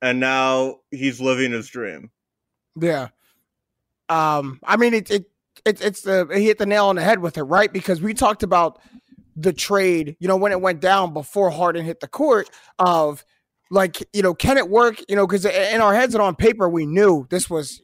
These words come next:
Speaker 2: you know, something that obviously scheme fit was gonna be perfect, but when it hit the court, chemistry-wise and basketball-wise, would it work? And it looks like after the first three games, like, timing's the only thing that's gotta get worked out, right? Everything else, basketball-wise, is there with these two.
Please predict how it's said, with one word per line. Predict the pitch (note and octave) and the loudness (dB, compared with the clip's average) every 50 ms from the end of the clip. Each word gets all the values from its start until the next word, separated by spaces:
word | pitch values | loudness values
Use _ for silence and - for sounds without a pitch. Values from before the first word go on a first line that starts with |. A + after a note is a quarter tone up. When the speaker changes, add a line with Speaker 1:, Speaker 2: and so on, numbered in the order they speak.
| _ - | _ -10
Speaker 2:
you | E3+ | -8
know, | D#3 | -8
something | D3 - G3 F3 D3+ F3 E3 | -6 -6 -8 -6 -6 -6 -6
that | D#3+ D3 C#3 - _ _ _ _ _ _ _ - | -6 -6 -6 -8 _ _ _ _ _ _ _ 2
obviously | G3 G3 G#3+ F#3+ F#3 F3 D#3+ - F#3 E3 D#3 D3+ - _ - - - | 4 4 4 4 2 0 0 -2 -2 -2 -4 -6 -8 _ -20 -16 -12
scheme | - - - G#3+ F#3+ F3 | -12 -8 -6 -4 -4 -4
fit | D#3+ - - G#3+ F#3 - | -4 -4 -2 -2 -2 -2
was | E3 E3+ | -6 -8
gonna | C#3+ D#3 E3+ D#3+ D3+ | -6 -6 -6 -6 -6
be | C#3 C#3 | -8 -10
perfect, | B2+ - - D#3+ - F#3+ - D#3 C#3 B2 A#2+ | -10 -4 0 0 0 0 -2 -10 -10 -8 -6
but | D#3+ D3+ - _ _ _ _ - | -6 -6 -6 _ _ _ _ -4
when | - F#3 G#3 G#3 | 0 0 0 0
it | F3 E3 | 0 -2
hit | F#3+ B3 A#3+ - | -2 -4 -2 -2
the | A3+ G3 | -4 -4
court, | - - A#3+ A#3 G3+ - - | -2 2 2 2 2 0 -2
chemistry-wise | - A3 G#3+ G#3+ G3+ - - G#3+ G3+ F#3+ F#3+ F#3 F3+ F3+ D#3 | -4 -2 -2 -2 -4 -6 -6 -4 -2 0 2 2 2 0 -2
and | D3+ C#3+ | -4 -2
basketball-wise, | F3 F3+ G#3 G3+ G3 F3 E3 D#3 D#3 D3 | -2 -2 -2 -2 -4 -4 -2 -2 -2 -4
would | C#3 D#3 D#3 | -4 -6 -6
it | D3 | -4
work? | C#3+ E3 G#3 G#3+ G3+ - | 0 0 0 0 0 -2
And | F3 E3+ | -4 -6
it | D#3 | -4
looks | D3 F3 G#3+ G#3+ - | -4 -4 -4 -4 -2
like | - F#3+ F3 D3 | -2 -2 -2 -2
after | C#3 D#3+ F3 E3 F3 | -4 -4 -4 -4 -8
the | D#3 D3 | -12 -12
first | - F#3 F#3 F3 - | -10 -8 -8 -8 -8
three | - F#3+ F3+ D#3+ | -8 -8 -8 -6
games, | C#3+ F3 F#3 F#3 E3+ D3+ - - _ _ _ - | -4 -4 -4 -4 -6 -8 -12 -16 _ _ _ -8
like, | - F#3 E3+ D3+ - | -6 -6 -6 -6 -10
timing's | - - G#3 G3+ G#3+ G#3+ G3+ F#3 D#3+ | -6 -2 0 0 0 0 -2 -4 -4
the | D3 D#3+ | -4 -2
only | F3 F#3 G3+ G3+ F#3+ | 0 2 2 0 0
thing | - - F#3 F#3 | -2 -2 -4 -2
that's | E3+ D#3+ D#3+ | -4 -6 -6
gotta | - F3 D#3 D#3 D#3 | -4 -4 -2 -2 -2
get | D3 D3+ C3 | -4 -6 -6
worked | C#3 D3 C#3 B2 _ - | -6 -8 -8 -8 _ -10
out, | C#3 A2+ E2 C#2+ | -10 -10 -10 -12
right? | G#2 A#2 A2+ G2 - | -14 -14 -14 -10 -4
Everything | D3 F3+ G3 G#3+ A3 - - G#3 G3 F#3+ | -2 -2 0 -2 -2 -2 -2 -2 0 0
else, | F#3+ F#3 F3 F3 - - _ _ _ | 2 2 0 0 -4 -10 _ _ _
basketball-wise, | - D3+ F#3 F#3+ F#3 F#3+ - - G3 E3 E3 D#3+ D3+ D3+ D3+ D3 C#3+ C#3 C3+ C3 B2+ B2 - - _ _ _ _ - | -6 0 2 2 2 2 0 -2 -4 0 2 2 2 2 0 0 -2 -2 -4 -4 -6 -10 -14 -16 _ _ _ _ 4
is | A3 G#3+ F#3+ C3+ | 4 4 4 4
there | D#3+ G#3 A#3 A#3+ | 2 4 4 4
with | F#3+ E3 C#3 | 2 2 -2
these | - C#3+ B2+ A#2+ - - | -6 -10 -10 -10 -10 -10
two. | - - A#2+ E2+ - | -10 -10 -12 -12 -14